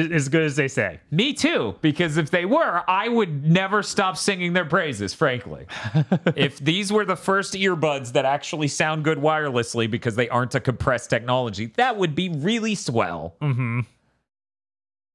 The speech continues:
Speaker 2: That fucking dongle in my fucking phone's dongle in my fucking phone's dongle. <laughs> Anyways, let's move on to Aggro's news. Aggro!
Speaker 1: Oh, I don't like this.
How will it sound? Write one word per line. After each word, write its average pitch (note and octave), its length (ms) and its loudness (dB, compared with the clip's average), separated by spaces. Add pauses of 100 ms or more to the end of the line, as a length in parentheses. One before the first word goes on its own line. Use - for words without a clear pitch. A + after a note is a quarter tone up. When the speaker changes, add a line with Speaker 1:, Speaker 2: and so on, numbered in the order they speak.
(120)
Speaker 2:
That F#2 140 -10
fucking - 400 -10
dongle D2+ 420 -6
in - 60 -10
my - 120 -8 (140)
fucking - 280 -10
phone's D2+ 360 -6
dongle D#2 540 -4
in - 60 -2
my C#2+ 200 0
fucking - 320 -4
phone's C3+ 360 -2
dongle. C4+ 1600 0
<laughs> - 40 -20 (720)
Anyways, F#3 380 0
let's G#3 220 0
move G#3+ 200 2
on G3 140 0
to F#3 60 0
Aggro's F3 440 0
news. D#3 380 0
Aggro! G3 760 0 (380)
Speaker 1:
Oh, - 580 -16
I G2 80 -10
don't F#2 180 -6
like F#2+ 220 -6
this. G#2 420 -4